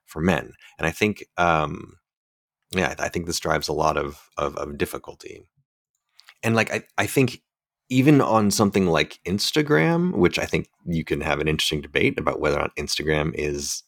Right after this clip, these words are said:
a dating app. Um, uh, but ev-, even there, where the gender imbalance is, is actually pretty close to fifty fifty, there's not a gender imbalance, right? It's, Instagram is just social media. Um, you still have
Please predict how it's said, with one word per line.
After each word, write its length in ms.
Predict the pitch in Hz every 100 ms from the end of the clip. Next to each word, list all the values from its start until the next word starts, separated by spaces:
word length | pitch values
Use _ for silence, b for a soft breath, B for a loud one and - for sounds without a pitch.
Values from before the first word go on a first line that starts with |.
| _ _
a 100 | 78
dating 360 | 71 71 80 110
app. 160 | - _ B B B -
Um, 680 | 104 101 90 82 73 71 82 _ _ _ _ _ _ _
uh, 320 | 90 76 60 73
but 140 | 104
ev-, 100 | 151
even 300 | - 139 113
there, 320 | 104 147 82
where 560 | 78 82 82 80 78 76 -
the 140 | - 82
gender 320 | 90 85 78
imbalance 640 | 76 82 80 76 - - -
is, 440 | 85 80 73 - - _ _ -
is 140 | 85
actually 380 | 90 - 87 73 _ _ -
pretty 140 | 90
close 260 | - 92 -
to 60 |
fifty 280 | - 87 -
fifty, 560 | - 147 - 71 78 - _ _
there's 240 | 82 85
not 180 | 104 98
a 60 | 85
gender 260 | 78 69
imbalance, 460 | 65 62 65 82 -
right? 200 | 73 -
It's, 220 | - - -
Instagram 440 | 87 78 76 73
is 100 | 76
just 200 | - -
social 240 | 76 76
media. 400 | 76 98 69 - - B B B _ -
Um, 500 | 87 76 73 - - _ -
you 120 | 101
still 460 | - - 131 160 143
have 500 | 120 117 117 98